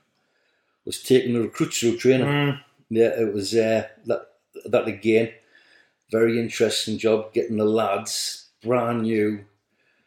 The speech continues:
Speaker 1: Royal Marine recruits, don't know a thing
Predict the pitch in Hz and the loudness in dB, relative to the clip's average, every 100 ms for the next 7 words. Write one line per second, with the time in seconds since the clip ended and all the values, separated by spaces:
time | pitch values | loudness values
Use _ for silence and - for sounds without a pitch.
0 | _ _ _ _ _ - 104 123 123 113 | _ _ _ _ _ -6 2 4 4 2
1 | 113 113 110 104 - 110 107 - - - | 2 2 0 -2 -2 -4 -2 -4 -6 -6
2 | - - _ _ - 117 117 117 117 113 | -10 -14 _ _ -2 2 2 2 0 0
3 | 107 - _ - - - - 113 107 | -2 -6 _ -14 -12 -4 2 2 2